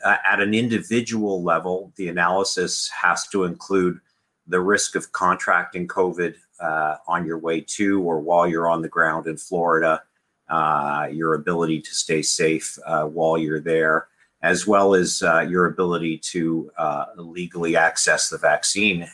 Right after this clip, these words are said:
uh, which is the purpose of your trip. Um, at a more macro level, um,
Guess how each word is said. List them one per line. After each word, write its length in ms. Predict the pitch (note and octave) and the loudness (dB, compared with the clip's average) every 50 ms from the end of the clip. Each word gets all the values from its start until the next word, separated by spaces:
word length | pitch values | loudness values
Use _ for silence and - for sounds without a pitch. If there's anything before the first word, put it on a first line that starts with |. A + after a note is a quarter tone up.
| - | -6
uh, 200 | D#2 D#2 D#2+ D2+ | -4 -2 -2 -2
which 260 | C#2 D#2 D#2+ - - D#2 | -2 -4 -6 -8 -8 -10
is 120 | D2+ - | -10 -12
the 80 | - D#2 | -12 -10
purpose 420 | - - D#2+ D#2+ - D#2 - - | -6 -4 -4 -4 -4 -8 -12 -12
of 120 | D#2 D2+ | -12 -10
your 120 | D2+ D2 - | -12 -12 -8
trip. 320 | - - - F2+ E2 - - _ _ _ _ _ _ _ _ _ _ _ - - - _ _ - | -4 -2 0 0 0 -2 -6 _ _ _ _ _ _ _ _ _ _ _ -20 -20 -20 _ _ -2
Um, 480 | G#2 G#2 G#2 G2+ G2+ G2+ G2 G2 G2 - _ _ _ _ _ _ _ | 2 4 4 4 4 4 2 0 -4 -12 _ _ _ _ _ _ _
at 240 | G2 G2 F#2+ F#2+ F#2 | -4 -4 -4 -2 -4
a 340 | F#2+ F#2+ F#2 F#2 F#2+ F#2+ F#2 | -4 -6 -6 -8 -10 -12 -12
more 500 | G2 G#2 G#2+ G#2+ A2 G#2+ G2+ G2 F#2+ F2+ F2+ | -12 -12 -10 -8 -6 -4 -2 -2 -2 -4 -4
macro 480 | G2 G2+ G2 A2 A#2+ - - A2 G2+ | -4 -2 0 0 0 -2 -4 -4 -4
level, 540 | G2 F#2 F2 F2 F2+ G2+ A#2+ C3+ C#3 - - - | -2 -4 -4 -4 -4 -4 -6 -6 -8 -10 -12 -8
um, 680 | D#2+ F#2+ F#2 F#2 F2+ F2+ F2 F2 E2+ F2 E2+ E2+ E2 | -4 -2 0 0 0 0 -2 -2 -4 -4 -8 -12 -18